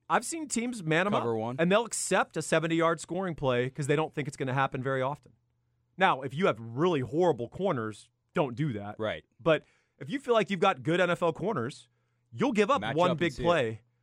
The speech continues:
Speaker 1: in order to shut down their bread and butter inside.
Speaker 2: Which is those intermediate stuff and those crossers with Kelce, man.
Speaker 1: The crossers with Kelce, and they combine it with the running game,
Speaker 2: Yeah.
Speaker 1: which can be,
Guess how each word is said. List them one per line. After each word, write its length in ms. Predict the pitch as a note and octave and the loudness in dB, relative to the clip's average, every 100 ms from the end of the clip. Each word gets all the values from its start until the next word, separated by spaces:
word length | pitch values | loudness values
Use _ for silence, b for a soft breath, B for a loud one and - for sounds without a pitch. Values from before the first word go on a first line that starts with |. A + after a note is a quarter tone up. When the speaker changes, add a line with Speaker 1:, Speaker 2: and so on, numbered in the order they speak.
| _ _ | _ _
Speaker 1:
in 100 | - D#3+ | -8 2
order 260 | F#3 G3+ F3+ | 4 4 2
to 100 | C#3 | -4
shut 400 | - - F3+ D3+ | -6 -2 -2 0
down 300 | D#3+ D3+ C#3 | 0 2 0
their 100 | A#2+ | 0
bread 220 | C3+ B2 | 0 0
and 100 | A#2+ | 0
butter 300 | B2 B2 A2 | 0 0 0
inside. 480 | G2+ - G#2 F#2+ F#2+ - | -2 -6 -6 -6 -12 -10
Speaker 2:
Which 280 | A#2 A#2 | -8 -6
is 240 | B2 A#2 G2+ | -4 -6 -6
those 200 | A2+ F2+ | -10 -10
intermediate 540 | C3 A2 G2+ G2+ F#2+ F2 | -10 -8 -6 -8 -10 -12
stuff 240 | - F2+ | -12 -10
and 80 | G2 | -8
those 160 | G2 - | -8 -10
crossers 640 | - B2+ B2 - A2 F#2 | -6 -4 -6 -8 -14 -14
with 160 | F2+ E2 | -18 -18
Kelce, 480 | - G2+ F#2+ D#2+ D#2 | -14 -12 -12 -18 -20
man. 300 | D#2 D2+ D2 | -20 -20 -8
Speaker 1:
The 120 | C#3 | -8
crossers 460 | - F3 F#3 B3 A3 | 2 4 4 2 -6
with 120 | A3 | -4
Kelce, 400 | - F#3+ - G#3+ | 0 0 -2 -2
and 80 | D#3 | -2
they 20 | D3 | 0
combine 380 | C#3+ B2+ D3 | 0 2 2
it 60 | F3+ | 0
with 80 | E3 | -2
the 80 | D3 | 0
running 320 | C#3 F#3+ G3+ | 2 0 0
game, 320 | C#3 A#2+ A#2 | -2 -2 -2
Speaker 2:
Yeah. 220 | D3 A2 E2+ _ | -2 -2 -6 _
Speaker 1:
which 180 | C#3 C#3 | -8 -4
can 140 | D#3 | 0
be, 180 | C#3 C3 | 0 -2